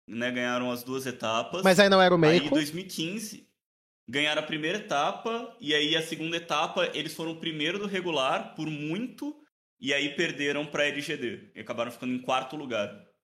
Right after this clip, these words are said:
Speaker 2: Não foi pra I G em dois mil e quinze que eles perderam?
Speaker 1: E, então, eles perderam pra, pra L G D no, na semi, caíram pra, pro terceiro lugar, que não tinha o loser bracket, aí eles perderam pra I G três a um.
Speaker 2: Ah, tá, tá, tá.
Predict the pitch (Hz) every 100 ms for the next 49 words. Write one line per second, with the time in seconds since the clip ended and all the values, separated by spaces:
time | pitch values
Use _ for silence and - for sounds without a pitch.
0 | - 208 277 240 185 160 175 262 220 165
1 | 143 139 220 277 180 151 131 - 135 214
2 | 254 135 117 _ _ _ _ _ _ _
3 | _ _ _ _ 120 - 160 170 - 156
4 | 151 160 165 160 156 143 - 151 156 170
5 | 175 131 143 156 147 147 139 131 113 123
6 | 123 - 127 143 170 165 135 156 160 156
7 | 143 120 - 143 147 127 - 135 135 123
8 | 117 113 170 - 131 123 127 117 - 117
9 | 117 117 107 104 120 147 143 131 127 135
10 | 120 120 120 123 127 117 117 170 185 190
11 | 180 175 160 143 120 104 - _